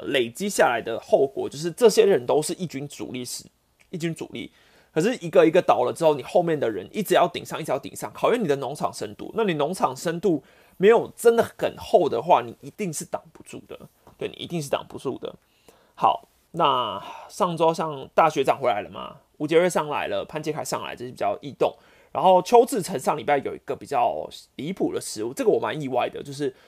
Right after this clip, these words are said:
我觉得开季以来他的外野守备算是年轻之人之中比较放心的，但是上礼拜那个失误，我，我其实说真的，我没有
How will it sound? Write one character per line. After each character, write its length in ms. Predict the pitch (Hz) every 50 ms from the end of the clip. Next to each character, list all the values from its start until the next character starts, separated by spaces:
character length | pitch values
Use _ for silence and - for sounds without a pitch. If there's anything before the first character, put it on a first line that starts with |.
| _ _ -
我 40 | 160
觉 120 | 180 202
得 40 | -
开 140 | - 240 226
季 120 | - 196
以 40 | 147
来 100 | 104 101
他 140 | - 180 170
的 100 | 147 139
外 120 | 143 190 170
野 60 | 139
守 160 | 123 - -
备 140 | - 131 120
算 180 | - - 123 127
是 160 | 135 131 113 110
年 200 | 123 113 127 147
轻 220 | - - 170 180
之 100 | - 170
人 240 | - - 117 117 123
之 140 | - 143 143
中 120 | 147 143 143
比 100 | - -
较 280 | - - 139 131 117 98 - -
放 180 | - - 82
心 240 | - - - 87 - -
的， 160 | - - - - _ _ - - _ _ _
但 160 | - 202 208
是 80 | 202 214
上 180 | - - 190 147
礼 80 | 117
拜 160 | 107 175 160
那 180 | 156 170 165 170
个 120 | 151 143
失 200 | 117 - - 131
误， 200 | 139 147 127 -
我， 120 | - - - _ _ -
我 40 | 143
其 160 | 143 - 175
实 160 | 185 202 - -
说 240 | - - - 233 240
真 140 | - 247 226
的， 100 | 185 117
我 120 | 101 87
没 100 | 101 127
有 160 | 170 143 -